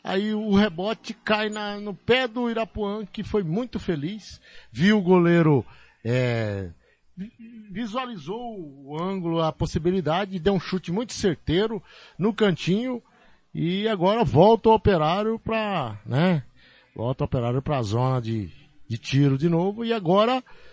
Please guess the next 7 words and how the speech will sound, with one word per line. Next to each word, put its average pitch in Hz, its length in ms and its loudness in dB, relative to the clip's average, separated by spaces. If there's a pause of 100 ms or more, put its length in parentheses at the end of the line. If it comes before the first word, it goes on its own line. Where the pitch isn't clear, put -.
(240)
agora 160 240 6
esse 208 180 2
jogo 202 240 6
de 180 100 -4
quarta-feira 185 920 -2
é 156 240 0
o 156 420 -4